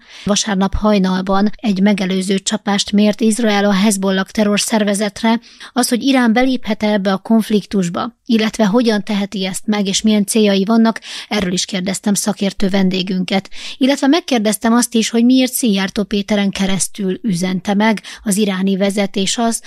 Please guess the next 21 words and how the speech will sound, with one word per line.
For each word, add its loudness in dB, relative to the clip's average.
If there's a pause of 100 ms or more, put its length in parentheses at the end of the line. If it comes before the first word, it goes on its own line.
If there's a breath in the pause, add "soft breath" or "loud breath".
(140 loud breath)
három 0
héttel -6
ezelőtt, 0 (200 loud breath)
hogy 0
Izraelt -4
meg -2
fogja -6
támadni. -6 (380 soft breath)
Ez 0
a 2
támadás 2
miért 2
maradt 0
el, 4 (160 loud breath)
és -6
mire 2
számítanak 0
a 2
következő 2
napokban, 2
hetekben 0